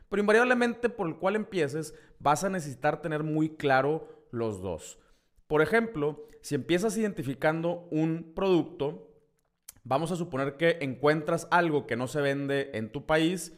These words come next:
y dices, "Oye, me lo puedo traer", o identificas un producto que se puede tropicalizar y se puede mejorar, se puede adaptar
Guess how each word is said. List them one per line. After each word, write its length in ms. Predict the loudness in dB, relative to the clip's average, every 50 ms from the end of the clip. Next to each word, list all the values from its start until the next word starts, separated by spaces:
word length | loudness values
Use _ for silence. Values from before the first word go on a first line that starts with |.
| _ _ -10
y 80 | -10
dices, 240 | -8 -8 -8 -4 -2
"Oye, 220 | 0 0 0 0
me 140 | -2 -2 -4
lo 180 | -4 -4 -4 -2
puedo 240 | 0 0 0 0 0
traer", 480 | 2 4 4 4 4 2 0 -2 -8 -16 -20 -20 _ _
o 420 | 0 4 6 8 8 6 4 0 -10 -18 -20 -20 _ _ _ _ _ _ _ _ _
identificas 600 | 0 0 0 2 0 -2 -4 -4 -2 -2 -2 -2
un 160 | -2 -4 -4
producto 460 | 0 2 4 4 4 2 0 -4 -8 -8
que 80 | -6
se 120 | -8 -8 -10
puede 300 | -4 0 2 2 2 2
tropicalizar 1000 | 0 -2 -2 -2 -2 -2 -4 -6 -2 0 0 2 2 -2 -2 0 0 0 2
y 80 | 0 -2
se 120 | -4 -6
puede 260 | -6 -2 0 0 0
mejorar, 840 | 0 0 -2 -6 -4 -4 -2 2 4 4 4 4 2 -4 -12 -20 -20 _
se 120 | -16 -16
puede 260 | -8 -4 0 2 2
adaptar 800 | 4 4 2 2 0 -4 -12 -2 2 4 4 4 2 0 -6 -10